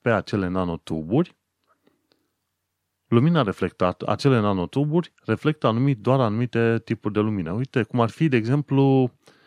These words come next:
prisma, nu? În prismă, la un moment dat, intră lumina albă și iese pe partea cealaltă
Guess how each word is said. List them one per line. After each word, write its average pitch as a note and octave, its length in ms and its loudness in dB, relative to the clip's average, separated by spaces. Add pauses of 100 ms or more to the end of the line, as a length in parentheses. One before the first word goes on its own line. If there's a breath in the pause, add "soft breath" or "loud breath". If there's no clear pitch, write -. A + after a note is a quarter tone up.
(140 soft breath)
prisma, F#2+ 380 -4
nu? D#3+ 220 0 (260)
În C#3 140 -2
prismă, D3+ 400 -2
la C#3+ 60 4
un B2 80 2
moment B2 180 0
dat, C3+ 160 2
intră A#2+ 220 -2
lumina G2+ 380 0
albă C#3+ 240 0
și - 200 -10
iese A#2 260 -4
pe - 120 -6
partea F2+ 280 -6
cealaltă A#2 640 -2